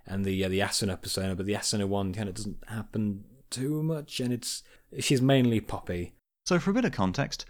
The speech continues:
Speaker 2: Poppy is a benign bugster from the game Do Re Mi Fa Beat, and her job is essentially a nurse to look after a lot of the patients with it, though I think that actually, in that context, nurses are unnecessary because the person's just in pain and slowly fading away,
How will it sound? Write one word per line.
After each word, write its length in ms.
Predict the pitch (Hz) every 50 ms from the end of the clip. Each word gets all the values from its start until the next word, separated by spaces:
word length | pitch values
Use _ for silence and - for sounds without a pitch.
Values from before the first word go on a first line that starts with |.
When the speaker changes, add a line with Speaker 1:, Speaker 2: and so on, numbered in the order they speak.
| - - -
Speaker 2:
Poppy 360 | - 180 180 180 185 170 - -
is 200 | 107 110 104 107
a 120 | 110 117
benign 500 | 101 113 110 123 147 175 202 208 165 104
bugster 420 | 80 82 78 - - - 85 85
from 180 | 82 - 87 87
the 80 | 87 85
game 280 | 92 90 87 90 90
Do 160 | 82 95 90
Re 100 | 92 90 87
Mi 100 | 87 87
Fa 160 | - - 82
Beat, 340 | 80 92 107 117 - - - - - - - - - - _ -
and 100 | - -
her 160 | 131 147 147
job 320 | 110 110 127 135 135 -
is 140 | - 143 143
essentially 440 | 143 - - 156 170 - - 185 190
a 60 | 196
nurse 400 | 202 233 247 214 123 98 - - -
to 100 | - 98
look 180 | 101 110 110 -
after 320 | 110 101 - - - 90
a 80 | 87 87
lot 220 | 95 101 101 95
of 80 | 98 90
the 60 | 90
patients 480 | 82 95 95 90 - - 92 87 - 92
with 120 | 87 85
it, 180 | 87 87 - - - - - - -
though 340 | - 117 110 107 104 101 101 -
I 80 | 104
think 220 | 131 - - 104 90
that 140 | 69 - - - -
actually, 720 | 123 135 131 - - 135 131 127 123 120 117 110 104 - -
in 80 | 120
that 140 | 135 90 87
context, 340 | - 135 123 131 - - -
nurses 340 | 110 107 113 - - 104 107
are 100 | 101 95
unnecessary 720 | 95 95 101 123 139 - 143 135 - - 127 127 127 127 113
because 480 | 101 - - 107 101 - - - - -
the 80 | - -
person's 380 | - 110 104 104 104 101 87
just 260 | - 101 98 - -
in 200 | - 107 98 87
pain 360 | - - 98 95 92 90 87 90
and 140 | 90 87
slowly 300 | - - 101 95 90 90
fading 360 | 85 - 98 95 87 90 90 90
away, 500 | 85 85 95 95 90 85 82 78 73